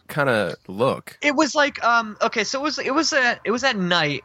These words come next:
Speaker 2: and we had a few lights on, but it wasn't totally bright in the room we were in. So there was, like, shadows on the ground, kind of. You know, it's like sometimes you can have light, and then there'll be shadows, like, on,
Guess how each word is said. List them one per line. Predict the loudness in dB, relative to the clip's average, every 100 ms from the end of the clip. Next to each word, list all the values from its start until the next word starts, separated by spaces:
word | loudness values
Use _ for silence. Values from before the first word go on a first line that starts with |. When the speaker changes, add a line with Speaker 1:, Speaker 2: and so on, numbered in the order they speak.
| -4
Speaker 2:
and | -2 0
we |
had | 0 -2
a |
few | -2 -2 0 2
lights | 2 0 0
on, | 0 2
but | 0
it | 0
wasn't | 0 0 -2 -4 -4
totally | 0 0 2 0
bright | 0 0 0
in | -2
the | -2
room | 0 0 2
we | 2
were | 2 2
in. | 0 -2 -10 -12
So | -4 0 2
there | 2
was, | 2 0
like, | 0
shadows | 2 2 2 2 2 2
on | 0
the | -2
ground, | -4 0 2 2 2
kind | 0 0 -2
of. | -6 -14 _ _ _ _ _ _ -6
You | 0
know, | 2
it's | 2
like | 0 2
sometimes | 0 2 0 2
you | 0
can | 0 0
have | 0
light, | 2 0 0
and | -2
then | -2
there'll | -2
be | -2
shadows, | 0 2 2 2 0
like, | 0
on, | 2 2 0